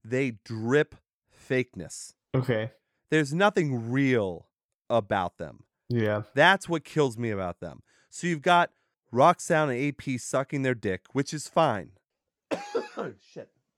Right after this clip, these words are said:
Speaker 1: <coughs> I'm really angry. <laughs> Obviously, the magazine was paid off.
Speaker 2: Yeah.
Speaker 1: I'm gonna say allegedly, but I'm pretty sure they were definitely paid off. You've got Austin spelling his name like a dickbag,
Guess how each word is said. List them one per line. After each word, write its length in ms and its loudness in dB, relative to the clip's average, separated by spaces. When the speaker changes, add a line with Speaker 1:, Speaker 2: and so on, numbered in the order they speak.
Speaker 1:
<coughs> 420 -14
I'm 140 -12
really 260 -12
angry. 260 -16
<laughs> 180 -2
Obviously, 880 2
the 80 -4
magazine 480 2
was 120 -4
paid 340 -4
off. 340 -6
Speaker 2:
Yeah. 260 0
Speaker 1:
I'm 140 2
gonna 80 2
say 180 0
allegedly, 640 0
but 300 4
I'm 160 0
pretty 420 0
sure 520 -4
they 160 0
were 100 0
definitely 420 -2
paid 280 -8
off. 200 -16
You've 240 -2
got 300 4
Austin 440 2
spelling 400 -2
his 160 -4
name 260 0
like 160 -2
a 60 -2
dickbag, 600 -4